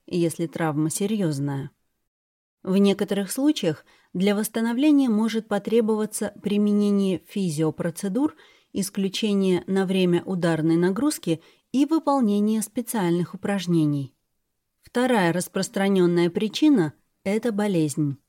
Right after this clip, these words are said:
Даже среди моих знакомых было очень много бегунов,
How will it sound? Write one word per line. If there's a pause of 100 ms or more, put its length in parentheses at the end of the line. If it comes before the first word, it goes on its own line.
(680)
Даже
среди
моих
знакомых (260)
было
очень
много
бегунов,